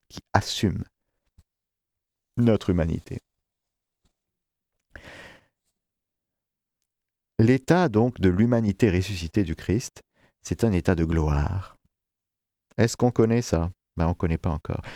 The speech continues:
Il y en a qu'une qui connaît, c'est Marie, dans le mystère de son Assomption.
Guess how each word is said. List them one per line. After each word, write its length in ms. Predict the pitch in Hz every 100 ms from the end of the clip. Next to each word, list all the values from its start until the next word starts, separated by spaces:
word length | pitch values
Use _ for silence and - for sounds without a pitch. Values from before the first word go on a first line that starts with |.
| - -
Il 60 |
y 20 |
en 80 | 127
a 80 | 131
qu'une 300 | - 85 76
qui 140 | -
connaît, 380 | - - - - - _
c'est 400 | - - 98 95 -
Marie, 480 | 90 82 73 92 - _ - _ _ _ -
dans 220 | 92 92
le 80 | 85
mystère 360 | 85 - 92
de 80 | 82
son 200 | - 76
Assomption. 560 | 80 - 78 - -